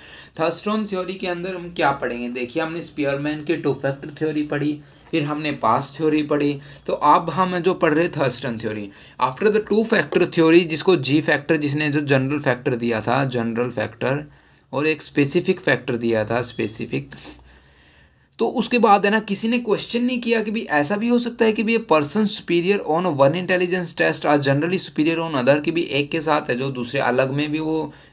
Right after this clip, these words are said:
अ, जो तेज हो, इंटेलिजेंट हो, ऐसा भी हो सकता है। तो ये क्वेश्चन अराइज किया था डॉक्टर एल एल थर्स्टोन ने, has argued that G can be broken up into a cluster of related abilities।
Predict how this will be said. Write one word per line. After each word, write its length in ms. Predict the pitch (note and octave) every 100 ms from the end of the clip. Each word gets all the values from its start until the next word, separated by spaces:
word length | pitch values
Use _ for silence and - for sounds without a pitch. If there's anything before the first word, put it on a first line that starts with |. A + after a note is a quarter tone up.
| -
अ, 80 | B2+
जो 180 | C#3
तेज 440 | C#3 - C#3 E3 D3+
हो, 200 | C#3+ D#3+
इंटेलिजेंट 640 | C#3 C3+ B2+ C#3 D#3 D#3
हो, 280 | C#3+ D3+ D3 - _ -
ऐसा 220 | A#2+ D3+
भी 120 | D#3
हो 80 | D#3+
सकता 260 | D3+ D3
है। 80 | D#3+ - - -
तो 60 | A3+
ये 140 | G3+
क्वेश्चन 400 | A#3 A3+ G3+ G#3+
अराइज 340 | G#3+ G3 F#3 F3+
किया 200 | G3 F3
था 120 | G3
डॉक्टर 540 | F3 D#3+ - G3+ G#2 F#2+ _ -
एल 160 | C#3+ D#3+
एल 160 | G3
थर्स्टोन 640 | G3 - D3+ D3 - E3 F3
ने, 240 | E3 D#3+
has 220 | D#3 D#3+
argued 560 | - C3 C3+ C#3 E3 F3+
that 360 | C3+ B2 C3+ E3+
G 400 | D3+ B2 D3 F#3 F3
can 220 | D3+ C#3
be 60 | F3
broken 380 | D3 C3+ - D#3+
up 140 | D#3 D3+
into 280 | C#3 B2 D3+
a 140 | E3+
cluster 300 | C3 A#2+ -
of 180 | C3 D3+
related 520 | E3 C3+ B2 A#2+ F3 - _
abilities। 520 | C3+ G3+ G#2 - A2+